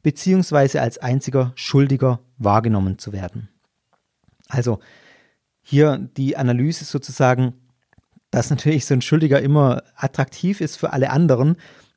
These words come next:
zum Beispiel in dem Fall jetzt für die Regierung. Ich weiß nicht genau, ich habe mich jetzt nicht intensiv damit beschäftigt, wie Südkorea agiert hat in dieser Krisensituation, aber hier zum Beispiel als genannt,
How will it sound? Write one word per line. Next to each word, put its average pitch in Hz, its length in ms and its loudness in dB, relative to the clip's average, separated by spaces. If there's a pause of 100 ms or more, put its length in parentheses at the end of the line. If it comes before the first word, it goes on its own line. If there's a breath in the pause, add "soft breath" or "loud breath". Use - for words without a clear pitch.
zum - 180 -4
Beispiel 135 260 2
in 120 60 0
dem 135 160 0
Fall 131 140 2
jetzt 123 160 -2
für - 80 -4
die 123 100 -2
Regierung. 135 380 0
Ich 127 100 -4
weiß 143 220 2
nicht 143 180 -2
genau, 131 480 2
ich - 160 -10
habe 131 140 -2
mich 127 80 0
jetzt 127 180 0
nicht 151 160 -2
intensiv 127 440 -4
damit 131 260 0
beschäftigt, 131 600 -4
wie 139 280 0 (260 loud breath)
Südkorea 131 600 2
agiert 127 400 2
hat 147 100 0
in 135 80 -2
dieser 131 220 -2
Krisensituation, 127 840 -2 (280 loud breath)
aber 120 160 2
hier 139 300 4
zum 123 120 -2
Beispiel 117 300 0
als - 400 -8
genannt, 123 440 0